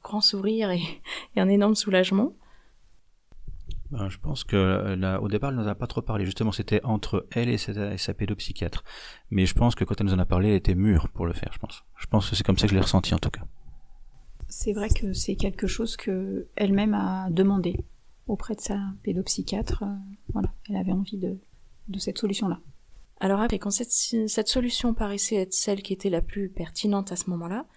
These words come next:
Speaker 1: comment vous avez fait ensuite, euh, donc quand vous dites pédopsychiatre, je pense que c'est pédopsychiatre libéral, hein.
Speaker 3: Oui.
Speaker 1: Voilà. Et comment vous avez fait pour vous adresser, euh, vers un,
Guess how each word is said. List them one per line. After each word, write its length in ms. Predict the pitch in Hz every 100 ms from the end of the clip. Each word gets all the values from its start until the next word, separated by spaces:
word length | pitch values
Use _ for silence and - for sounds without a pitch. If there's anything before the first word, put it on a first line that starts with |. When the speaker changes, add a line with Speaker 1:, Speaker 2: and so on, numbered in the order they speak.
| - - -
Speaker 1:
comment 280 | 240 240 254
vous 160 | 240
avez 140 | 214 202
fait 160 | - 190
ensuite, 640 | 190 - 226 254 - - - -
euh, 340 | 190 180 180
donc 200 | 185 196 196
quand 120 | - 214
vous 60 |
dites 160 | 208 -
pédopsychiatre, 640 | 202 196 - 190 190 196
je 100 | -
pense 140 | 180
que 80 | -
c'est 140 | - -
pédopsychiatre 640 | 180 180 - 180 180 -
libéral, 400 | 196 190 185 233
hein. 100 | 220 - -
Speaker 3:
Oui. 120 | 214 - -
Speaker 1:
Voilà. 160 | 156 - - - - -
Et 160 | 202 196
comment 280 | 220 220 240
vous 220 | 240 214
avez 560 | 208 208 202 196 190
fait 240 | 196 - 277
pour 240 | - 240 233
vous 220 | 220 214
adresser, 560 | 185 185 180 - 214 220
euh, 200 | 185 175
vers 220 | 190 185
un, 340 | 175 160 160